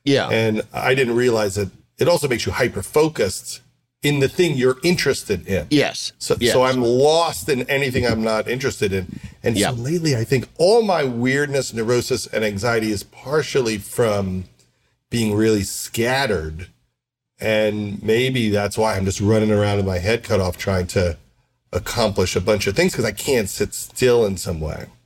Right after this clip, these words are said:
Speaker 1: Right, right. Um, we, and you've been this, you've been kind of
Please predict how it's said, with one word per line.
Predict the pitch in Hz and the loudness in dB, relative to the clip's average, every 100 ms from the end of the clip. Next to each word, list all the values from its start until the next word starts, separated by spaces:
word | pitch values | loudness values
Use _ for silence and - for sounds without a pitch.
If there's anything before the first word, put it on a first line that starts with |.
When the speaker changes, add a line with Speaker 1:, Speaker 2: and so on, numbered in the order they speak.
| - | 0
Speaker 1:
Right, | 98 87 64 - | 2 2 -2 -2
right. | 78 73 62 - _ _ _ - - _ - | 0 0 -2 -8 _ _ _ -20 -20 _ -2
Um, | 123 120 113 120 113 _ _ _ _ _ _ _ _ _ _ _ | 2 4 4 2 -2 _ _ _ _ _ _ _ _ _ _ _
we, | 160 196 208 | 0 2 2
and | 262 175 | 0 0
you've | 339 | 0
been | - 226 269 | 2 4 4
this, | 151 - | 2 0
you've | 160 233 196 | -2 -2 2
been | 196 202 151 | 2 4 2
kind | - 175 185 | 2 2 4
of | 120 101 - - | 2 0 -4 -18